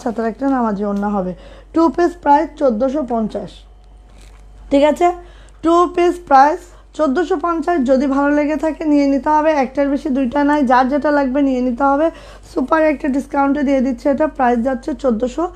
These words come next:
পঞ্চাশ টাকা। ভালো লাগলে নিতে হবে। অ্যাকুরেট কালারটা পেতে এই যে স্ক্রিনশটটা এখন রাখো, ঠিক আছে? এই বাবা, কে আসছে এটা? ওয়ালাইকুম আসসালাম আপু,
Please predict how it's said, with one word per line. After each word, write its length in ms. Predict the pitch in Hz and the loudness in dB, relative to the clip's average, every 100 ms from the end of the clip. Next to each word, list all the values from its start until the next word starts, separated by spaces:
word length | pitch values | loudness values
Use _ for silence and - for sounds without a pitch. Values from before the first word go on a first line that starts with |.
| - - - | -16 -16 -4
পঞ্চাশ 420 | 269 269 285 285 | -2 0 0 0
টাকা। 240 | 277 240 269 262 | -2 -2 -2 -2
ভালো 260 | 240 233 240 | -2 0 0
লাগলে 260 | 240 254 277 | 0 -2 -2
নিতে 160 | 226 226 | -2 -4
হবে। 220 | 214 190 - - - | -4 -6 -10 -20 -6
অ্যাকুরেট 380 | 262 254 311 311 | -4 0 0 0
কালারটা 360 | 302 285 277 311 | 2 2 2 -4
পেতে 280 | 294 302 330 | -6 -8 -8
এই 240 | 370 240 196 | -2 -2 -2
যে 100 | 185 - - - - - - - - - - - - 240 | -6 -10 -20 -20 -20 -20 -20 -20 -20 -20 -20 -20 -16 -16
স্ক্রিনশটটা 600 | - 311 302 294 294 311 269 | -4 0 2 2 0 0 -2
এখন 160 | 240 220 196 | 0 -2 -4
রাখো, 220 | 175 202 - - - - - - - - - - | -6 -14 -18 -20 -20 -20 -20 -20 -20 -20 -20 -14
ঠিক 200 | - 285 | -8 -2
আছে? 260 | 349 - 220 - - - - - - - - - | -2 -2 -6 -6 -20 -20 -20 -20 -20 -20 -10 2
এই 400 | 262 330 359 359 | 4 4 0 0
বাবা, 800 | 240 247 240 247 220 240 262 254 - | 0 2 4 2 2 4 4 2 -2
কে 100 | 339 339 | 0 0
আসছে 260 | 330 - | 0 0
এটা? 140 | 247 302 | 0 2
ওয়ালাইকুম 380 | 302 285 330 339 | 2 0 -2 -6
আসসালাম 440 | 330 - 294 311 302 | -8 -2 0 2 0
আপু, 540 | 262 320 320 330 339 | -2 -2 0 2 0